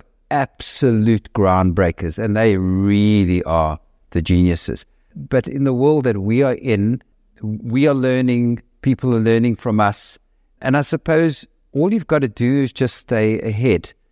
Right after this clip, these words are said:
So don't complain when people are copying you. Just come up with some new ideas and be fresher. Yeah, so there's, is a bit of pressure in the office that we always need to stay one step ahead.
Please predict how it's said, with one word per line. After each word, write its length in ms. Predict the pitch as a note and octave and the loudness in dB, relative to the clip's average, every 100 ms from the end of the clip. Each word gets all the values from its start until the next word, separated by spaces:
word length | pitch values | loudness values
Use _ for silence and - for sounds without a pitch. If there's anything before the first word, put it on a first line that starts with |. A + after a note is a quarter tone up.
| _ | _
So 240 | - C#3+ B2 | -8 -4 0
don't 280 | C3 F3 | 2 0
complain 540 | - G3 - D#3 D3 D3 | 0 -6 -4 -2 0 2
when 140 | C3+ | 0
people 380 | - C3+ A#2 B2+ | 0 -4 -2 -4
are 60 | A2 | -4
copying 520 | - B2 - A#2 G#2+ | -2 -4 0 0 2
you. 340 | F2+ F2 C3+ - _ | 0 0 -2 -6 _
Just 640 | - A2+ G#2+ - - - _ _ - | 0 0 0 -4 -18 -20 _ _ -6
come 220 | G#2 G2+ | -2 0
up 200 | G#2+ - | 0 0
with 260 | A2 - _ _ | -2 -4 _ _
some 260 | - G2+ | -4 0
new 200 | G#2 G#2 | 2 2
ideas 580 | G#2+ G#2 C3 F3+ E2+ D#2+ | 2 2 2 2 0 -4
and 200 | - G#2 | -4 -2
be 120 | A2 | 0
fresher. 600 | G#2+ - D#3+ E3 - A#1 - _ _ - | -2 0 0 0 -4 -6 -12 _ _ -4
Yeah, 220 | C#3 G#2 | 0 0
so 260 | - F3+ E3 | 0 -2 0
there's, 240 | F3+ E3 | 0 0
is 260 | - F#3 G3+ | -2 -4 -2
a 60 | |
bit 180 | A3 G3 | 0 0
of 240 | F3 D3+ - | -2 -6 -2
pressure 360 | D#3+ C#3+ - | 0 0 0
in 100 | C#3+ | 0
the 80 | C#3+ | 0
office 520 | C3 B2+ A#2+ G2 - _ _ _ | -2 -2 -2 -4 -6 _ _ _
that 180 | - A2+ | -4 -2
we 140 | A#2 C3+ | 2 2
always 320 | B2+ B2 A#2+ | 2 2 2
need 200 | A#2+ G#2+ | 0 0
to 100 | A2 | -4
stay 240 | - A#2 | -2 0
one 280 | G2 F#2+ F#2+ | 2 2 0
step 320 | - - - | -2 -2 0
ahead. 380 | F#2 D#2+ D#2 - | -2 -2 -4 -6